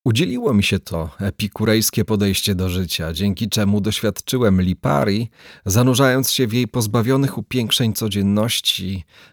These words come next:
na całkowitym luzie, jakbym był u siebie w domu.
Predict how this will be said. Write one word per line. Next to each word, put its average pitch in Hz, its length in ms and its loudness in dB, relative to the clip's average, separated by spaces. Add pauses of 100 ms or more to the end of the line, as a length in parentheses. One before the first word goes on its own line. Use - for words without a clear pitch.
(120)
na 95 280 0
całkowitym 104 800 -2
luzie, 95 400 0
jakbym 78 540 -8 (200)
był 98 360 0
u 101 80 -2
siebie 104 280 -2
w 107 80 -6
domu. 95 380 -2